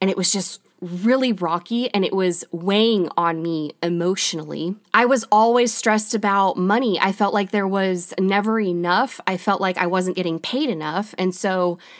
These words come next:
it just, my life just felt like this giant ball of stress, and it felt like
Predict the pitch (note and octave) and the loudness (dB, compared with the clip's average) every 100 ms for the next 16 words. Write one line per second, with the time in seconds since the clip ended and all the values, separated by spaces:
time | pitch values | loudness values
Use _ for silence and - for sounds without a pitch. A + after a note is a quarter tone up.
0 | - - - G#3+ B3+ C#4 - - _ - | -20 -20 0 0 2 2 0 -4 _ -4
1 | A#3+ C4 C#4 E4+ - G#4 - F4+ F#4 F4+ | 0 2 4 2 2 0 0 2 2 0
2 | D#4+ D4 G3+ - G#3+ B3 F4 D#4+ F#3 G#3 | -2 -4 -2 0 0 2 0 -2 -4 -2
3 | G3 A#3 C#4 D#4 - A3 G#3 G3 G3 _ | 2 2 2 -2 -2 0 0 -2 -8 _
4 | - - - - F#3 C#4+ - - - A3 | -6 -2 -2 -2 -2 0 0 0 0 2
5 | A3 A3 - C4 D4+ - D#4+ | 2 0 -4 0 2 0 -4